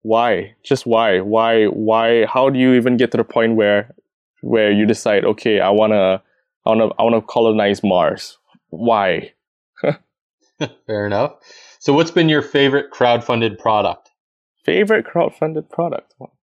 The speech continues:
Speaker 1: Too many, man. Let's see.
Speaker 2: <laughs> How about a current
Speaker 1: Um,
Speaker 2: one?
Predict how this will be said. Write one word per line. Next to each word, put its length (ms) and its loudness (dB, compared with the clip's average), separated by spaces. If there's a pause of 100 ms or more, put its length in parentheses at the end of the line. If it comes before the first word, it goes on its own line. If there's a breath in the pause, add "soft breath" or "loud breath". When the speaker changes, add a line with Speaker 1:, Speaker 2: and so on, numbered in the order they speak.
(260)
Speaker 1:
Too 100 -2
many, 360 -2
man. 220 -18 (720)
Let's 200 -2
see. 260 0
Speaker 2:
<laughs> 460 -10
How 120 -2
about 120 -2
a 40 -2
current 0 -
Speaker 1:
Um, 420 2
Speaker 2:
one? 200 -16